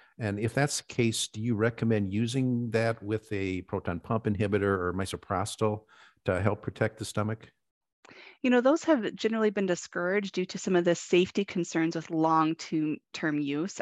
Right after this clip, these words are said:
Speaker 2: of proton pump inhibitors. So we generally try to discourage that. A helpful medicine that I'll often use in chronic musculoskeletal pain is consideration of an S N R I, like duloxetine, for example. And so not to jump forward our conversation too much,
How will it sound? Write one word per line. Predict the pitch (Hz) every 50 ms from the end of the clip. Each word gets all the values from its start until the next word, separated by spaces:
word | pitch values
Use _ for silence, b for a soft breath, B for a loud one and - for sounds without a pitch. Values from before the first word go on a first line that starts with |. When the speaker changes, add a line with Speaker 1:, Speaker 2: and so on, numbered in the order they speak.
| -
Speaker 2:
of | - 165 156 151 151 151 147 - -
proton | - - 165 156 - - 156 151 147
pump | - - 160 156 -
inhibitors. | - - - - - - 180 - 226 233 294 349 - - - B B B B B B B
So | B -
we | 214
generally | 190 214 214 220 214
try | - 214
to | 202
discourage | 175 165 - - - - 165 175 180 175 -
that. | - - - 135 - -
A | - - - 165
helpful | 160 196 - - - - 190 185 180 170
medicine | 175 180 180 185 175 - 185 170 170
that | 170 165 156
I'll | - 170 180 180
often | 180 175 - 170 170
use | 165 165 165 -
in | 165 165
chronic | - - 175 165 165 -
musculoskeletal | - 170 - - 170 165 165 - - 165 160 165 - 170 -
pain | - - 170 180
is | 175 170
consideration | - - 170 170 - 165 151 156 156 160 - - 170 160
of | 151
an | 160 - - _ _ _ - -
S | - 185 180 -
N | 196 185 180
R | 170 165 165 165
I, | 160 170 - 262 285 B B B B B B B B
like | 202 196 -
duloxetine, | - 185 170 156 135 151 - - - - 214 214 - - 220 214 214 220
for | - -
example. | 214 202 196 - 208 208 214 - 247 254 277 285
And | - - 170 170
so | - - 165 165 160 160 180
not | 190 175 -
to | - 196 175
jump | 156 - 185 180 - -
forward | - - - 233 202 202 196 196 180
our | 170 170
conversation | - - 170 160 165 - - 175 175 - - 180 170
too | - - 170
much, | 165 160 160 - - -